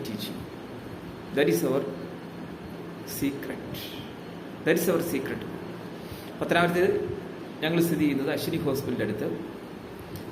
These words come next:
നിങ്ങൾക്ക് പതിനഞ്ച് ദിവസം കൊണ്ട് ടൈം മെത്തേഡ്, that is a secret method, ടൈം മെത്തേഡ് ഉപയോഗിച്ച് പാസ്റ്റ്, പ്രസന്റ്, ഫ്യൂച്ചർ ഈ ഒരൊറ്റ മെത്തേഡ് ഉപയോഗിച്ച്, അതിന് സപ്പോർട്ടിംഗ് ആയിട്ടുള്ള ഒത്തിരി കാര്യങ്ങൾ വരുന്നുണ്ട്, ഈ ഒരൊറ്റ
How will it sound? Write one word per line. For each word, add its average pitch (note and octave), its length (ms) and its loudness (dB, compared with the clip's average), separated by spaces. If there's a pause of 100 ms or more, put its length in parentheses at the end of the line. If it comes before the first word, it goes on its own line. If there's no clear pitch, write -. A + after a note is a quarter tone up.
നിങ്ങൾക്ക് G#3 280 12 (100)
പതിനഞ്ച് G#3 400 10
ദിവസം C#3+ 300 6
കൊണ്ട് G2 180 0 (960)
ടൈം A#3+ 280 12 (340)
മെത്തേഡ്, C#3+ 360 6 (140)
that C#3+ 180 8
is - 80 0 (120)
a C#3 40 2 (340)
secret C#3 300 0 (100)
method, - 200 -6 (220)
ടൈം F#3 200 12 (100)
മെത്തേഡ് C3+ 300 8
ഉപയോഗിച്ച് G2+ 380 2 (760)
പാസ്റ്റ്, F3 420 4
പ്രസന്റ്, D3 420 2
ഫ്യൂച്ചർ B2 280 2 (100)
ഈ - 100 4
ഒരൊറ്റ - 480 0 (240)
മെത്തേഡ് C3 300 6
ഉപയോഗിച്ച്, - 280 0 (100)
അതിന് C#3 180 2 (420)
സപ്പോർട്ടിംഗ് F#3 420 2
ആയിട്ടുള്ള F3 300 2
ഒത്തിരി G#3+ 240 0 (140)
കാര്യങ്ങൾ D#3+ 360 2
വരുന്നുണ്ട്, B2 300 0 (540)
ഈ - 20 6 (100)
ഒരൊറ്റ F#3 260 10